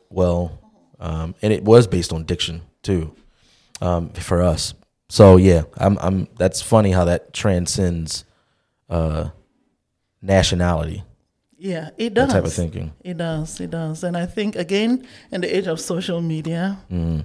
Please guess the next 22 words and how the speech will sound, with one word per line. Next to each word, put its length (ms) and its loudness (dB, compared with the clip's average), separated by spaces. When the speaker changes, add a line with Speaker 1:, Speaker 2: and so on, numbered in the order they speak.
Speaker 2:
uh, 180 -2
there 200 -2
are 40 -4
these 200 -2
standards 580 -2
that 140 -4
have 180 -6
been 160 -6
set, 380 -8
and 180 -12
everyone 580 -2
wants 320 -6
to 200 -8
attain. 800 -2
It's 160 -16
like, 320 -4
"Okay, 280 -4
I 80 -2
have 200 -4
to 80 -12
be 180 -8
like 280 -8